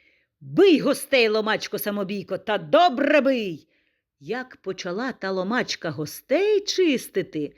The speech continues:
що побила, а що повтікали, він тоді до прутів: «Прути, нуте!» Як візьмуться ж ті прути коло пана, от як відчистив добре пана,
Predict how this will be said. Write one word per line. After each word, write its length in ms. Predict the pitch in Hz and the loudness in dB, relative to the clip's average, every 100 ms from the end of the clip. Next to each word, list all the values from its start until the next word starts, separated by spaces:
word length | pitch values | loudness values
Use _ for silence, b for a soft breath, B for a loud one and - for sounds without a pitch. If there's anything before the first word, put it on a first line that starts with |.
| b b b | b b b
що 440 | - - 254 320 | -14 -6 -2 -2
побила, 800 | 311 302 285 202 277 196 147 135 | -2 -2 -2 0 0 0 -2 -4
а 200 | - 262 | 0 0
що 320 | - - 339 320 | 0 -2 -2 -2
повтікали, 1200 | 339 320 240 - 302 302 254 277 240 175 160 156 B B B | -2 -2 -4 -4 -4 -2 -2 0 2 2 0 -2 B B B
він 200 | 170 180 | -6 -4
тоді 240 | 185 165 185 | -4 -2 -2
до 140 | 180 | 0
прутів: 500 | 190 202 196 185 - B B B | 0 -2 0 -2 -2 B B B
«Прути, 640 | 226 311 311 330 359 320 - | 4 4 6 6 6 2 0
нуте!» 500 | 226 415 403 220 156 _ _ _ _ _ | 2 2 2 0 -2 _ _ _ _ _
Як 400 | 151 165 240 - | -12 -8 -8 -10
візьмуться 720 | 151 226 165 208 277 - - 220 | -8 -6 -2 0 0 0 -2 -2
ж 200 | - - | -2 -4
ті 140 | 269 | -4
прути 460 | - 208 269 311 247 | -2 -2 0 2 0
коло 340 | - 262 196 | 2 2 2
пана, 520 | - 294 349 214 156 B B B B | 2 0 2 0 -2 B B B B
от 360 | 262 330 - 131 | 2 2 0 -6
як 280 | - - 170 | -4 -4 -6
відчистив 1080 | 151 170 _ - - 392 302 - - 294 | -10 -10 _ -4 2 4 4 0 0 0
добре 600 | 196 190 349 214 214 269 | 0 4 4 4 2 2
пана, 480 | 262 277 233 180 165 | 0 0 0 0 -6